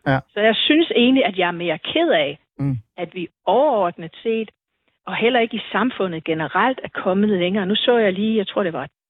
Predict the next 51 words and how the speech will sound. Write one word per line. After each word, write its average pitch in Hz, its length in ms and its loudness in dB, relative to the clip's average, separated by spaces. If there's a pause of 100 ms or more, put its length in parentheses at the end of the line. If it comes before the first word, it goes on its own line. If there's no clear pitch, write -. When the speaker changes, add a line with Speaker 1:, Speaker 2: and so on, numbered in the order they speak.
Speaker 2:
til 185 100 -14
morgen, 170 400 -6
ikke? 262 140 -6
At 202 100 -6
der 185 60 -2
var 180 180 0
noget 196 320 2
med 160 260 -2 (520)
nogle 180 200 -2
nyheder 190 320 2 (100)
på 185 80 0
erhvervsskoler, 170 800 0
hvor, 165 320 -2
hvor 175 140 -6
rigtig 196 220 -4
mange 185 200 -2
piger 214 180 2
Speaker 1:
Ja. 214 80 2
Speaker 2:
også 202 120 -4
har 196 140 2
det 190 100 -2
svært, 196 280 2
ikke? 233 120 -2 (200)
Speaker 1:
Jo. 131 60 2
Speaker 2:
Altså, 226 180 2
bliver 254 140 6
vi 247 120 4
virkelig 302 320 0
ked 349 300 2
af, 156 100 2
at 175 100 -4
vi 185 40 -4
ikke 185 120 -6
er 185 40 -6
kommet 185 300 0
længere 196 360 0
i 196 80 -6
det 185 200 -4
danske 196 320 -2
samfund? 165 440 -4 (260)
Jeg - 60 -2
Speaker 1:
Mm. 190 40 2
Speaker 2:
havde 240 120 6
måske 233 300 2
håbet 220 340 2
på, 220 220 0
at 151 120 -2 (140)
de 190 60 -6
yngre 214 300 0
generationer 185 540 0
var, 160 240 -4